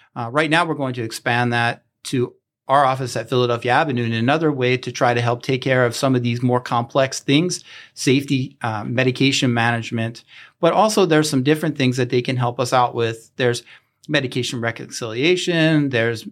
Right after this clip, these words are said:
uh, care gaps that need to be done, there's med interactions that, that come up, and we get that information on a day-to-day basis. So helping, uh, our primary care providers,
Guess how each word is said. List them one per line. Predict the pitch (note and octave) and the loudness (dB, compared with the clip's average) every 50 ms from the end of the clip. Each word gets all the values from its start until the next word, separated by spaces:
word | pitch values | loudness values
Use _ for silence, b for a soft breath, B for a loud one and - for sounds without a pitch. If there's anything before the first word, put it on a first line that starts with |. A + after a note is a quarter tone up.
| - G3 C#3+ | -16 -12 -10
uh, | A2+ G#2+ A2 | -10 -10 -8
care | - - D#3+ E3+ E3+ D#3+ | -2 2 4 4 4 4
gaps | E3+ D#3+ D#3 D#3 D#3 - | 4 2 2 2 0 -4
that | - C#3+ C#3 | -6 -4 -4
need | C3 C3 C3 | -2 -4 -4
to | C3 B2+ | -4 -6
be | B2+ C3 | -8 -6
done, | B2 C#3 C3+ C3 C3 C3 C3 B2+ | -4 -2 0 2 2 2 2 0
there's | A#2 A2 A2+ A2+ - | 0 -2 -2 -4 -4
med | A#2 A2+ B2 A#2+ - - | -2 0 0 0 -2 -4
interactions | B2 G#2+ - - A2+ A#2 B2+ C#3 C#3+ C#3 - - D#3 C#3+ C#3 C3+ | -8 -10 -10 -8 -4 0 0 2 0 0 -2 -4 -4 -4 -4 -2
that, | - C3+ B2+ B2+ B2+ B B B B B B | 0 0 0 0 0 B B B B B B
that | B C#3 B2+ C3 | B -2 -2 0
come | - D#3+ E3 | 0 0 4
up, | F3 F#3+ F#3 F#3 | 4 4 2 2
and | C3 B2+ C3 | 0 0 0
we | C3+ | 0
get | B2+ D3 C#3+ C#3 - | 0 0 0 0 0
that | C3+ B2 B2 | 0 0 0
information | B2+ B2 - C3 A#2 A#2+ B2 A#2+ - C3 | -2 -4 -4 -6 -4 -4 -4 -4 -4 -6
on | A#2 A2+ A2+ | -4 -4 -6
a | A#2 | -6
day-to-day | A#2 - A2+ A2+ A2 - A#2+ A2+ A2+ A2+ | -6 -6 -8 -8 -8 -8 -8 -6 -4 -2
basis. | A2+ B2 B2+ B2 - G#2+ G#2 - | 0 0 -2 -2 -4 -10 -12 -12
So | - A2 | -12 -10
helping, | A2 A#2+ D#3+ E3 D#3+ E3 D3+ C#3+ C#3 C#3 B B B B B B B B - | -4 -2 -2 0 0 0 0 0 -2 -4 B B B B B B B B 0
uh, | A#2+ A#2 A2+ B2+ | 2 2 4 4
our | C#3 B2+ | 2 2
primary | B2+ - D3 C#3 B2+ B2+ B2 | 2 2 2 2 2 2 0
care | - C#3 C3+ | 2 0 -2
providers, | C3 - B2+ A#2 A2+ A#2+ A#2 C3 D3 C3+ B2 A#2+ A#2 A#2 - | -2 -2 -8 -8 -4 -2 0 2 2 2 2 2 0 -2 -10